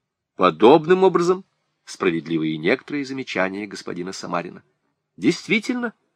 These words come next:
славянофильство в моих очерках имеет не тот вид,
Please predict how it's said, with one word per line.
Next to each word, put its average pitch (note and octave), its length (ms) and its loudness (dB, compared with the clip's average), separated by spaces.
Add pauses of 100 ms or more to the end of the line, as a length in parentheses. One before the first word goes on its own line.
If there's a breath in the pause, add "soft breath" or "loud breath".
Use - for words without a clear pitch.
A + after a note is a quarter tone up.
(400 loud breath)
славянофильство G#3 1160 2
в G3 80 -2
моих G3+ 340 2
очерках F#3+ 480 4
имеет F#3 460 4
не E3 240 4
тот - 540 2
вид, E3 280 -8